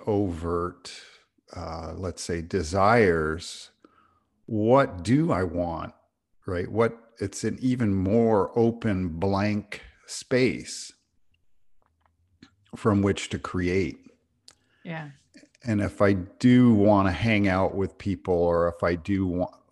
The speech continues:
Speaker 1: like, who are those people? What,
Speaker 2: Yeah.
Speaker 1: who, what is the, what is the point? Because I've had these, uh,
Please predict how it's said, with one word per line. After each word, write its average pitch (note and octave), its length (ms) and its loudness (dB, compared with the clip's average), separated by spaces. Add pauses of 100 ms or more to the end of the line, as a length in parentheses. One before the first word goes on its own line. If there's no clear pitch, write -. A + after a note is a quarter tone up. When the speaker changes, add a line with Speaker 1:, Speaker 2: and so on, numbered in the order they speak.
Speaker 1:
like, F#2 160 -8
who C3 260 0
are C3 220 2
those C#2+ 360 -10
people? D2 600 -12
What, F2+ 320 -2
Speaker 2:
Yeah. E3 140 -14
Speaker 1:
who, A2+ 120 0
what G2 280 2
is A2+ 380 4
the, D#2+ 300 -2 (1120)
what G#2 260 4
is A#2 280 4
the F#2 80 0
point? G#2+ 680 -2 (760)
Because F#2 400 -2
I've F2 160 2
had F#2 340 -2
these, D2 480 -4
uh, C2+ 360 -8